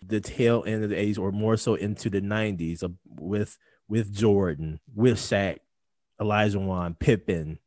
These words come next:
They even mentioned Yao Ming, Kobe, A I, Penny, the Dream Team, Duncan, major endorsements. They mentioned how it really evolved to major endorsements. They mentioned defense and offense. But going back to the eighties, you talk about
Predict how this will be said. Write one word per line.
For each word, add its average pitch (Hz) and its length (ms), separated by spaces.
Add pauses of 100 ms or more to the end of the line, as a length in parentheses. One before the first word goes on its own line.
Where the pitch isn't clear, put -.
(120)
They 147 100
even 156 140
mentioned 131 280
Yao 120 280
Ming, 92 520 (140)
Kobe, 117 520
A 120 220
I, 107 300
Penny, 101 640
the 104 80
Dream 147 400
Team, 110 440
Duncan, 101 640 (300)
major 143 480
endorsements. 127 720
They 117 140
mentioned 131 500
how 113 460
it 95 240
really 123 300 (120)
evolved 107 580
to 110 120
major 117 520
endorsements. 107 720 (280)
They 139 80
mentioned 131 400
defense 123 420
and 107 160
offense. 107 560 (160)
But 117 140
going 151 280
back 139 200
to - 120
the 120 120 (100)
eighties, 107 560 (180)
you 117 140
talk 131 180
about 98 540